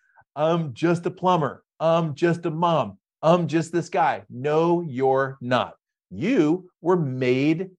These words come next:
in the image of God. Check it out. That's in the beginning. That's long before you made all those dumb mistakes on purpose. You were made in the image of God and you are a new creation.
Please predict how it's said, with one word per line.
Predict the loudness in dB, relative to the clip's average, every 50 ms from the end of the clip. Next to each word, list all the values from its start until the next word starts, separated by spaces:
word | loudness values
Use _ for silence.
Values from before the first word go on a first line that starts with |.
| _ _ _ _ _ _
in | -4 -4 -2 0
the | 0 -2 -4 -4 -4 -2
image | 0 0 2 2 2 2 2 2 0 -2 -8 -14 -18 _ _ _ -4
of | -4 -4 -4 -4 -2
God. | 0 2 2 2 0 -2 -4
Check | -4 -2 -2
it | 2 2
out. | 2 2 0 -2 -10 _ _ _
That's | 0 0 0 0 -2 -4 -4
in | -4 -2 -2
the | -4 -4 -6 _
beginning. | -8 -8 -6 0 2 4 4 4 2 -2 -2
That's | 0 0 0 0 -4
long | -8 -4 0 0 0 0 0 0
before | 0 -2 -2 -2 -2 0 0 2 0 0 -2 -4 -10 _ _ _ _ _
you | -6 -4 -4 -2
made | 0 0 0 0
all | 0 2
those | 2 2 0 0
dumb | -2 -2 -2 0 0
mistakes | -2 0 2 4 4 4 2 -4 -14 _ _ _ -8
on | -8 -4
purpose. | 0 0 0 0 0 -4 -6 -10 _ _ _ _ _ _
You | -6 0 2
were | 4 4 4
made | 2 -2 -4 0 2 4 4 4 2 -2 -4 -8 -10
in | -8 -6
the | -6 -4 -4
image | -4 -2 -2 -2 -2 -2
of | -4 -2
God | 0 2 2 2 2
and | 0 -2
you | -2 -2 -2
are | -2
a | -2
new | -2 -4 -4
creation. | -4 -4 -4 -4 -4 -4 -8 -14 -20